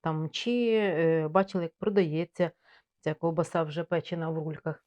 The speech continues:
ви просто бачили такі от куски сала, поміж ним трошки м'яса. Ось вона жирна. Ну, я про всіх виробників не кажу, але здебільшого це так. От є така, а, упереджена думка,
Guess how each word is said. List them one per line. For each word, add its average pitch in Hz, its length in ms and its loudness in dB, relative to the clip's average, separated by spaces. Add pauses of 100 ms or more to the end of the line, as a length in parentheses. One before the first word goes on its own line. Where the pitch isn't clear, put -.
ви 175 120 -12
просто 196 340 -12
бачили 165 380 -8
такі 156 340 -10
от 147 140 -10 (680)
куски 156 680 -6
сала, 262 520 4 (400)
поміж 175 320 -2
ним 165 180 -2
трошки 160 420 -4
м'яса. 226 540 0 (1000)
Ось 180 420 -6
вона 147 300 -4
жирна. 233 600 2 (280)
Ну, 311 180 4
я 202 220 8
про - 200 -2
всіх 196 260 0
виробників 175 500 -2
не 180 100 -2
кажу, 214 320 -6
але 170 260 0
здебільшого 214 800 -2
це 214 140 -6
так. 175 260 0
От 170 120 -6
є 220 160 4
така, 202 360 0 (920)
а, 202 120 0
упереджена 190 840 2
думка, 196 640 -2